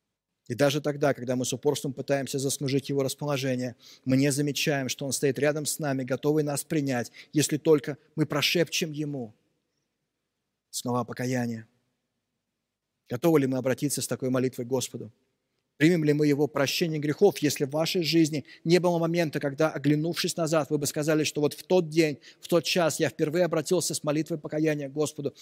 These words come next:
Если такого момента не было, сделайте это сегодня. Обратитесь к Нему сегодня с этой молитвой. Расскажите об этом шаге, таинством святого водного крещения, потому что,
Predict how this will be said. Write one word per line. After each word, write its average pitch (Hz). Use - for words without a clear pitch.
Если 147
такого 160
момента 165
не 165
было, 147
сделайте 165
это 147
сегодня. 139
Обратитесь 127
к -
Нему 143
сегодня 135
с -
этой 123
молитвой. 120
Расскажите 139
об 139
этом 139
шаге, 127
таинством 131
святого 139
водного 131
крещения, 131
потому 120
что, 117